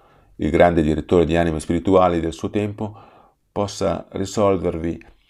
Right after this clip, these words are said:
a far parte della confraternita così santa del Rosario.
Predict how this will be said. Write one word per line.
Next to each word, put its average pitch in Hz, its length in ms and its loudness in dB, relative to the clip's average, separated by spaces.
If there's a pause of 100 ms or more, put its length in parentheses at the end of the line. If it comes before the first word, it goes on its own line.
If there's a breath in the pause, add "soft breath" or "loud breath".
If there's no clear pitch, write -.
(220 loud breath)
a 98 120 -8
far - 220 -2
parte 110 260 4
della 95 180 4
confraternita 95 800 0
così 92 240 -4
santa 82 420 0
del 87 140 -2
Rosario. 76 540 -4